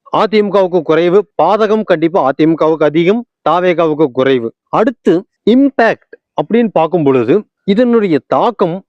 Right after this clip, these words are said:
அ தி மு கவுக்கு ரொம்ப குறைவா தான் இருக்கும். என்னதான் தாவேகாவுக்கு மிகப்பெரிய சாதகமா இருந்தாலும் அ தி மு கவுக்கு பாதகம் குறைவு அப்படின்னு சொல்றதுக்கு ஒரே காரணம் செங்கோட்டையன் அவர்கள் எப்பொழுதோ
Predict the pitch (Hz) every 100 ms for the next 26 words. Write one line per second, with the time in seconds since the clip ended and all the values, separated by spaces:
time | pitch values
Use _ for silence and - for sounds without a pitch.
0 | _ 165 226 262 247 226 214 208 190 175
1 | - - 180 254 254 240 226 165 135 107
2 | 110 _ - - 220 254 233 170 202 208
3 | 208 202 185 135 202 208 233 226 175 170
4 | 175 180 170 143 123 131 202 _ _ 160
5 | 226 262 254 233 240 226 185 - 208 226
6 | 226 160 156 180 226 226 160 185 180 170
7 | 170 - 120 160 156 135 113 139 - _
8 | 170 220 269 269 254 226 202 220 214 135
9 | - 226 220